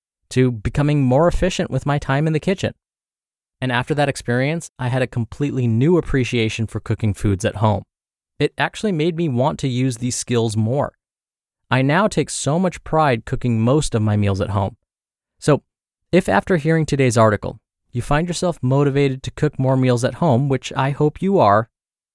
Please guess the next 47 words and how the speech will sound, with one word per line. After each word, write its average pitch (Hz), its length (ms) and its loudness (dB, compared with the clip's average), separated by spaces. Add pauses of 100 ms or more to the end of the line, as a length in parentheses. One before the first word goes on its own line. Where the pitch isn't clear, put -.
consider 226 360 0
taking 180 320 -4
a 156 80 -4
cooking - 340 -4
class 104 400 -2
at 113 80 -6
your 123 140 -2
local 123 320 0
community 123 460 2
college 165 520 2 (400)
or 202 200 2
attending 180 500 0
one 147 120 2
of 143 100 0
the 139 60 0
many 139 400 0
offered 143 400 0
for 131 120 -10
free 190 520 -2
in 139 120 2
your 135 140 2
local 120 260 0
community. 123 580 2 (640)
Yes, 113 280 -2
I 135 120 2
am 160 180 0
aware 139 440 4
that 135 360 0
the 139 80 -2
web 117 320 0
exists 113 580 -2
and 110 180 0
that 110 120 -2
there 110 180 2
are 110 80 2
lots 110 440 0
of 139 120 -2
videos 117 420 2
available 107 440 0
for 104 140 -2
free 123 260 -2
online. 110 480 0 (300)
The - 80 -6
problem 214 300 2
with 160 160 0
those 160 340 2
is 120 260 0